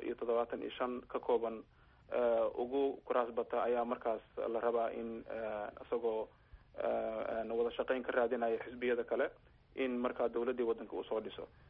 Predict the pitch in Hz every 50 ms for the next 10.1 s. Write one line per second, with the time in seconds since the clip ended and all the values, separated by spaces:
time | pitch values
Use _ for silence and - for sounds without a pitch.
0 | - - - 113 - 127 113 - - 127 120 135 143 147 143 143 135 135 127 -
1 | - 127 123 123 123 123 117 123 131 135 131 131 131 123 123 113 - 113 117 117
2 | 110 120 120 123 147 135 123 123 120 120 113 123 123 123 123 - - 120 117 110
3 | - - 117 117 113 113 113 120 110 123 - 139 120 117 117 127 123 151 160 -
4 | - - - - - - - - - - - - - - - - - - - 131
5 | 127 131 131 139 139 - 151 135 123 - - 120 117 - - - - - - -
6 | - - - - 127 123 123 - 120 113 117 117 113 110 110 113 117 - 120 117
7 | 117 123 131 127 120 120 120 127 127 123 107 110 113 113 117 139 160 - - -
8 | - - - - - - - - 120 123 117 113 110 113 120 127 127 135 131 -
9 | 131 123 - - 143 135 123 117 117 113 113 117 123 120 123 120 - 117 - -
10 | 151 143